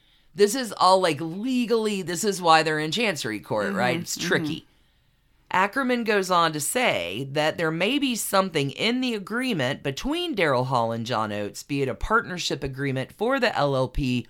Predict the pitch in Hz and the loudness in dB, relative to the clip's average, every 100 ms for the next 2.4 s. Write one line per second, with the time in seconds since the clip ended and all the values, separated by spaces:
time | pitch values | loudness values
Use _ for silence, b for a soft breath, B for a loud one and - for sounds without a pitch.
0 | b b b 175 214 196 151 190 170 170 | b b b 4 6 6 2 0 2 2
1 | 139 - - 330 233 175 143 135 123 117 | -2 2 0 2 2 2 2 0 -2 -2
2 | 123 113 107 | -4 -2 -4